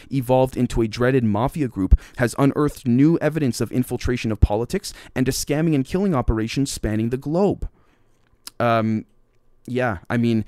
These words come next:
these new organized crime groups, they're, they're hard to keep up with these days, truthfully. So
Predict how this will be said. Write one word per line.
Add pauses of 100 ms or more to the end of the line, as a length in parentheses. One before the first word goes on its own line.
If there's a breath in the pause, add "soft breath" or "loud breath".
(120)
these
new
organized
crime
groups,
they're,
they're
hard
to
keep
up
with
these
days,
truthfully. (160 loud breath)
So